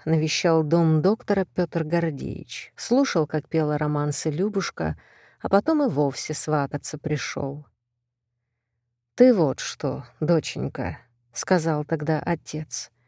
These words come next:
«если он тебе не мил, неволить не хочу. Только человек, Петр Гордеевич, не злой и обеспеченный, нужды знать не будешь. Детки пойдут, станут жить в тепле и довольстве.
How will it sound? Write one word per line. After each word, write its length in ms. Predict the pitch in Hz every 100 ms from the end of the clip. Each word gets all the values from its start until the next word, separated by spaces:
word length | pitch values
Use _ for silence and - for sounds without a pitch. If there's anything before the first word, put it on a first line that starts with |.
| _ _ _ _
«если 400 | 175 185 - 185
он 260 | 175 180 170
тебе 260 | - 160
не 180 | 170 165
мил, 340 | 165 220 277 - _ _
неволить 600 | 165 170 147 160 185 220
не 80 | 185
хочу. 540 | - 156 - - - 143 _ _ _ _ -
Только 320 | 202 202 214
человек, 760 | - 208 196 196 269 - - -
Петр 320 | 226 226 214
Гордеевич, 640 | 196 202 190 220 208 -
не 180 | 214 233
злой 540 | 196 147 127 110 135 -
и 80 | 233
обеспеченный, 920 | 190 - - 143 - 151 147 147 147 - - -
нужды 440 | 170 165 135 170 190
знать 360 | 185 190 -
не 160 | 196 196
будешь. 520 | 175 180 180 185 - _ _ _ -
Детки 440 | 185 254 294 175
пойдут, 480 | - 147 139 139 135
станут 480 | - - 156 151 135
жить 260 | 135 156
в 80 | -
тепле 460 | - 151 160 170 214
и 20 |
довольстве. 880 | 147 139 139 143 139 - 147 139